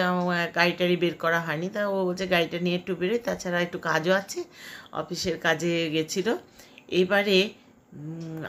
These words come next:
আমরা গিয়ে কি দৃশ্য দেখলাম, দেখে আমাদের হাড় হিম হয়ে গেল।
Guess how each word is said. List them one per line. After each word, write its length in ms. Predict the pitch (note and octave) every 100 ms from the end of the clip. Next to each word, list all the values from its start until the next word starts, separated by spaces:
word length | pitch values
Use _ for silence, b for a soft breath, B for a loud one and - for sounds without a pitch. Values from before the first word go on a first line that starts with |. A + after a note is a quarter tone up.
| -
আমরা 460 | - D#3 E3+ F#3 G3
গিয়ে 420 | F#3 D#3 F#3 F#3+
কি 240 | F#3 F3+ F#3
দৃশ্য 460 | D3+ - - F#3+
দেখলাম, 580 | F3 E3+ F3+ E3+ D#3 E3+ - B B -
দেখে 320 | E3 E3+ F3+
আমাদের 400 | D#3+ D#3+ D#3+ F3+
হাড় 340 | D3+ D#3 D#3+ D#3+
হিম 280 | D#3 E3+
হয়ে 220 | E3+ E3 D3
গেল। 260 | D3 C#3+